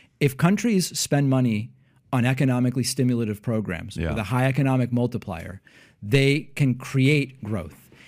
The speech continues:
Speaker 1: If countries spend money in ways that are not economically stimulative, then it increases the debt. So, for example, just to pick two different programs, I don't have any emotional attachment to these two programs. I'm just gonna list two programs. Food stamps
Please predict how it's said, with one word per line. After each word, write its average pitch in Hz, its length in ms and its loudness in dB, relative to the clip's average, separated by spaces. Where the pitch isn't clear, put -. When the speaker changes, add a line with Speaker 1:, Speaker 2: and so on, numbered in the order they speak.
Speaker 1:
If 131 160 0
countries 175 560 2
spend 139 400 0
money 123 460 0
in 127 160 2
ways 117 380 0
that 117 140 0
are 110 100 0
not 131 440 2
economically 107 680 -2
stimulative, 101 760 -4
then 135 280 2
it 131 200 0
increases 127 680 0
the 98 100 -8
debt. 92 260 -6
So, 123 200 0
for 135 280 -2
example, 131 460 0
just 131 260 -2
to 160 60 -2
pick - 360 -4
two 143 220 0
different 123 420 -4
programs, 107 580 -2
I 123 120 0
don't 147 120 4
have 143 160 2
any 143 160 2
emotional 135 560 2
attachment 117 520 -4
to 107 80 -6
these 104 180 -4
two 117 120 -6
programs. 113 360 -2
I'm 110 100 -2
just 123 120 -4
gonna 131 140 2
list 117 200 -4
two 123 80 0
programs. 98 480 -6
Food 156 360 0
stamps 190 520 0